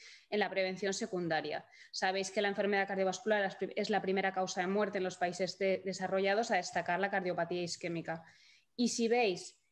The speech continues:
en la figura de, de la, de la iz-, de la derecha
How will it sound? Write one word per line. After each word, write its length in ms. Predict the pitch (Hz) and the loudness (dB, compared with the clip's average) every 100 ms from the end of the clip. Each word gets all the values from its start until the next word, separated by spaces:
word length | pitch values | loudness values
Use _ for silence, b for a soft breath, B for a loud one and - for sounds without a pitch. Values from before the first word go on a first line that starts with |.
| _ | _
en 180 | 240 220 | 0 4
la 140 | 214 196 | 2 2
figura 640 | - 196 226 220 165 - 220 | 0 2 4 4 2 -2 -4
de, 580 | 190 214 202 185 175 - | 2 4 4 4 2 -2
de 240 | 180 190 | 0 2
la, 640 | 185 175 175 175 - - - | 4 2 0 -2 -6 -14 -10
de 240 | 214 196 190 | -4 0 2
la 140 | 175 | 2
iz-, 240 | 180 - - | 0 -6 -8
de 160 | 185 190 | 0 2
la 120 | 180 | 4
derecha 640 | 185 233 240 214 175 156 | 4 2 0 0 0 -2